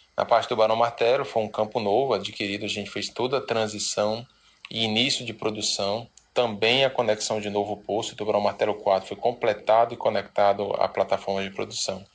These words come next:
Tudo isso no meio de toda a confusão aí do covid dezenove. Iniciou-se o projeto de tieback, que é a conexão entre a plataforma de polvo alfa e o, e o F P S O Tubarão,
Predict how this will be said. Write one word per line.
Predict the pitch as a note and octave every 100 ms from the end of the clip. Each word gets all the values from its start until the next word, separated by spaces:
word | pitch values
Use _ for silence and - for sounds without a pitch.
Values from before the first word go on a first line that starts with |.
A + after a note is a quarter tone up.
| _ _
Tudo | A2 G#2+
isso | G#2 G#2 -
no | A2+ G#2
meio | G2 G#2
de | G2+ G2
toda | G2 G#2+ G#2
a |
confusão | - G#2 - G2 G#2 G2
aí |
do | G2+
covid | G2+ G#2 G#2 G#2
dezenove. | G#2+ A2+ G2+ F2+ - - - - - - _ _ _ _ _ -
Iniciou-se | A2+ A2+ - A2+ A#2+ B2+ A#2
o |
projeto | - G#2 G#2 G2+ -
de | G#2
tieback, | - G2+ G2 G2 B2+ -
que | -
é | G2+
a | F#2+
conexão | A2 G2+ G#2 - G#2 G2
entre | F#2+ G2
a |
plataforma | - G2+ G2+ A2 G#2
de | G2+
polvo | G#2 G#2+ G#2
alfa | G2 F#2+ F#2+ G2
e | G2+
o, | A#2 A#2 - -
e |
o | G#2+
F | G#2
P | G#2
S | -
O | G2+
Tubarão, | G2+ A2+ A#2+ A2 D#3+